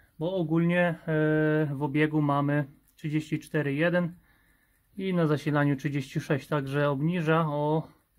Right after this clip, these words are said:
o dwa stopnie. O dwa stopnie obniża, e, to, co wchodzi do wymiennika,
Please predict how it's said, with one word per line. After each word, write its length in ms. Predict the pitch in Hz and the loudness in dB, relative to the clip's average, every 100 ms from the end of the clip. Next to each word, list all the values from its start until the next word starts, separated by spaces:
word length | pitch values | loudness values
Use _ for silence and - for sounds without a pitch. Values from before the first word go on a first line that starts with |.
| _ _ _ _ _ _ - | _ _ _ _ _ _ -4
o 100 | 160 | 0
dwa 180 | 165 | 2
stopnie. 420 | 175 - - 131 - _ _ _ - | 4 2 2 -6 -8 _ _ _ -12
O 80 | 147 | -6
dwa 160 | 156 | -6
stopnie 380 | 151 190 185 170 | -4 -4 0 0
obniża, 760 | 156 165 170 156 156 151 147 180 | 0 -2 -2 0 0 0 -2 -4
e, 520 | 160 151 151 151 147 - _ _ _ _ | -2 0 0 -2 -4 -8 _ _ _ _
to, 100 | 165 | -4
co 120 | 160 | -2
wchodzi 300 | 151 - 156 | -2 -2 -2
do 100 | 156 | -2
wymiennika, 640 | 151 151 151 147 135 170 | 0 2 2 0 0 -2